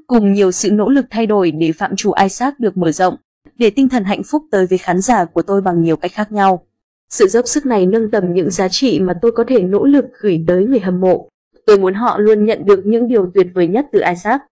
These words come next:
Cùng với sức khỏe và hạnh phúc, tôi chúc những người xung quanh tôi, những khán giả của tôi có một năm quyết liệt, quyết liệt với tình yêu, quyết liệt với mọi giá trị mà mọi người đang đeo đuổi.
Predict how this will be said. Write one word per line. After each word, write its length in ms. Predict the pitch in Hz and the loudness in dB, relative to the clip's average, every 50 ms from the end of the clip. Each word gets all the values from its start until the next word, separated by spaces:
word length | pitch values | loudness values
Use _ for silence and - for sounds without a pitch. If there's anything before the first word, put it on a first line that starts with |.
| _ _ _ _ | _ _ _ _
Cùng 220 | _ 240 233 202 190 | _ 0 0 0 0
với 160 | 196 196 185 | 0 -2 -2
sức 180 | 185 - 294 285 | -2 -2 -6 -4
khỏe 200 | - 254 214 170 | -2 0 0 0
và 120 | 165 - 175 | 0 -2 -2
hạnh 180 | 175 - - 185 | -2 -4 -4 -4
phúc, 200 | - 277 302 320 311 _ _ _ _ _ - | -4 -4 -4 -4 -6 _ _ _ _ _ -2
tôi 160 | 202 185 180 | 0 0 0
chúc 200 | - - 269 262 | 0 -2 -2 0
những 200 | 247 233 202 247 | 0 0 0 2
người 140 | 254 214 180 | 0 0 -2
xung 200 | - - 202 196 | -2 -2 -2 0
quanh 200 | - 208 196 190 | 0 0 0 0
tôi, 280 | - 214 214 208 196 - _ - _ _ | 2 2 2 2 0 -2 _ -20 _ _
những 200 | - 233 240 226 | -4 -2 -2 -2
khán 220 | 226 - 226 220 220 | -2 -2 -2 -2 -2
giả 240 | 220 - 269 226 185 | -2 -2 -2 -2 -2
của 140 | - 180 | -2 -4
tôi 260 | 175 - 233 233 240 233 | -2 0 2 2 2 2
có 140 | - 226 | 0 0
một 180 | 220 254 240 - | -2 -2 -2 -2
năm 200 | 214 233 233 220 | -2 -2 -2 0
quyết 200 | - 294 311 320 | 0 0 0 2
liệt, 260 | 254 240 196 180 - _ _ _ _ _ | 2 2 2 2 0 _ _ _ _ _
quyết 180 | - 294 294 277 | 0 0 2 2
liệt 240 | 254 233 196 - - - | 2 2 2 0 -2 -4
với 80 | 180 | -2
tình 180 | 175 - 220 190 | -2 0 -2 0
yêu, 280 | - 208 220 220 208 - _ _ _ _ _ _ | 0 0 0 0 -2 -2 _ _ _ _ _ _
quyết 160 | - 339 320 | -2 -2 2
liệt 180 | 320 302 277 226 226 - - | 2 2 2 2 0 -2 0
với 180 | 208 202 208 | 0 2 2
mọi 240 | 240 262 285 247 - | 2 2 0 0 -2
giá 160 | 196 - 196 196 | -4 -4 -4 -4
trị 280 | - - 277 247 180 | -2 -2 -2 0 0
mà 160 | 180 202 196 185 | 0 -2 -2 -2
mọi 180 | 190 190 - | -2 -2 -2
người 240 | 202 190 190 180 170 | 0 0 0 0 2
đang 160 | 170 180 185 | 2 2 2
đeo 120 | 185 190 190 | 2 0 2
đuổi. 320 | 190 190 180 165 160 165 | 2 2 2 0 -2 -4